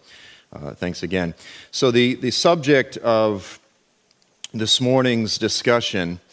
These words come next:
and actually I'm gonna sort of tie it in with, uh, Palm Sunday. If you think about this, Jesus entered Jerusalem on a donkey, lowly, you know, the foal of a colt. Um, this, <laughs> somebody said, who, somebody said,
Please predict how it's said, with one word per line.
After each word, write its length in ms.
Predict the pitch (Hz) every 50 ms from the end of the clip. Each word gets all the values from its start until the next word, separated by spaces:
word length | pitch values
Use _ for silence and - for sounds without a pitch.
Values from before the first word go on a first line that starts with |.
| - - - - _ -
and 100 | - 117
actually 260 | 143 147 - - 135
I'm 80 | 120
gonna 140 | 131 135 127
sort 220 | - - 139 127 107
of 100 | - -
tie 260 | - 127 120 120 113
it 160 | 107 107 104 -
in 420 | 117 113 110 113 110 104 104 101 -
with, 580 | - 101 98 101 98 95 92 87 - - - -
uh, 300 | - 92 90 87 87 85
Palm 300 | 80 - - 120 113 107
Sunday. 500 | 95 - 113 107 101 95 90 90 87 92
If 120 | 92 87 -
you 80 | 104
think 200 | 101 - 185 185
about 300 | 151 120 110 101 95 -
this, 400 | - 87 78 80 - - - - - _ _ - - - - - _ _ _ _ _ _ _ -
Jesus 460 | 107 98 127 156 165 151 165 147 - -
entered 320 | 143 147 156 147 160 143
Jerusalem 540 | 117 123 123 120 113 110 - 101 95 90 90
on 200 | - 98 104 104
a 40 | 98
donkey, 480 | 92 85 98 90 90 90 - - 65 64
lowly, 640 | 73 87 98 104 110 107 98 90 82 73 73 - _ _ - -
you 120 | - 90
know, 160 | 85 82 80 78
the 80 | 80
foal 320 | - - - 110 113 110 107
of 80 | 92
a 40 | 90
colt. 440 | - - 95 90 78 69 - - - _ _ _ - - - _ _ _ _ -
Um, 360 | - 90 87 87 85 85 85 87
this, 340 | 95 92 - - - - - 101 120
<laughs> 120 | 110 -
somebody 300 | - - 135 139 120 113
said, 240 | 107 - - 98 98
who, 160 | 123 135 110
somebody 320 | 107 - - 120 120 107 92
said, 280 | - - 90 87 85